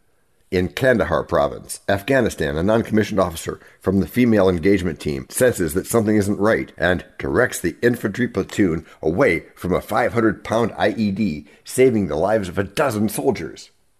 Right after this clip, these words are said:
But if you think about it, not only were those soldiers saved by the decisions of one person, but their children were saved, and their children's children. Generations were saved by one decision,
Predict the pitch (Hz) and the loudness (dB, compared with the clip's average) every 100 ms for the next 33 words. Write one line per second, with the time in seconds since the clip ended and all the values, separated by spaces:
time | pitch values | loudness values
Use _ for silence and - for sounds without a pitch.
0 | _ _ _ _ 98 80 - - - 80 | _ _ _ _ -2 -2 -4 -12 -6 -6
1 | - 123 117 135 139 139 - _ _ 98 | -2 -2 2 4 4 2 -4 _ _ -4
2 | 90 - 147 139 95 90 82 113 127 139 | -4 0 2 4 4 2 2 4 6 4
3 | - - 110 104 113 101 - 101 107 95 | 0 -2 0 2 0 0 2 2 2 0
4 | 85 82 80 - 113 120 90 76 95 113 | 0 0 -4 0 0 0 -4 -2 0 0
5 | 110 - 85 78 67 - _ _ _ - | -2 -2 -2 -4 -10 -14 _ _ _ -4
6 | 80 104 104 95 - 156 151 107 80 78 | -2 2 2 0 -2 2 4 2 0 -4
7 | - 58 50 - - - - 98 98 - | -4 -6 -6 -14 -20 -12 -2 0 0 2
8 | 156 135 104 90 - 80 65 - - _ | 2 4 2 -2 -4 -6 -6 -14 -20 _
9 | - 135 120 135 143 107 92 87 - 73 | -2 0 4 4 2 -2 -4 -6 -2 -4
10 | 71 - 82 107 131 127 - 139 123 - | -2 0 0 2 2 0 -2 -2 -2 -8